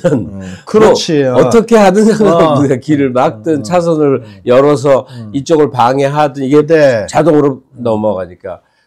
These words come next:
Speaker 2: 근데 지난 토요일처럼 당원 행사는 한 번으로 끝내셔야 돼요.
Speaker 1: 맞아요.
Speaker 2: 맨날 당원 행사하라고 그러면 누가
Speaker 1: 이제 안
Speaker 2: 시위를
Speaker 1: 나가지.
Speaker 2: 하겠고.
Speaker 1: 시민들은 안 나가,
Speaker 2: 그리고
Speaker 1: 이제.
Speaker 2: 일단 치료해.
Speaker 1: 음. 음.
Speaker 2: 그리고 국회의원들 연설 정말, 정말 못해요.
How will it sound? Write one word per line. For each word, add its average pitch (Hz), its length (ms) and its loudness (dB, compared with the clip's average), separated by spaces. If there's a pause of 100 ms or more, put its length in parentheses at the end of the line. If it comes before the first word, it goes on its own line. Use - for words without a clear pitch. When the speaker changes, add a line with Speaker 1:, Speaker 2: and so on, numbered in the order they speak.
(140)
Speaker 2:
근데 165 580 0
지난 160 280 -2
토요일처럼 156 600 -8
당원 139 400 -6
행사는 135 560 -8
한 190 220 -16
번으로 170 240 -4
끝내셔야 113 500 -8
돼요. 78 240 -16
Speaker 1:
맞아요. 139 600 -4
Speaker 2:
맨날 165 280 -2
당원 147 280 -2
행사하라고 135 460 -2
그러면 127 380 -8
누가 156 360 -4
Speaker 1:
이제 202 240 -2
안 180 160 2
Speaker 2:
시위를 208 80 -2
Speaker 1:
나가지. 226 400 2
Speaker 2:
하겠고. 190 180 -4
Speaker 1:
시민들은 214 340 -8
안 113 180 -8
나가, 220 180 -8
Speaker 2:
그리고 214 220 -4
Speaker 1:
이제. 160 80 -2
Speaker 2:
일단 214 260 -12
치료해. 202 600 -4 (140)
Speaker 1:
음. 120 60 -18
음. 101 260 -20 (260)
Speaker 2:
그리고 226 200 -4
국회의원들 202 480 0
연설 175 320 -2
정말, 294 640 -8
정말 214 260 -2
못해요. 110 440 -10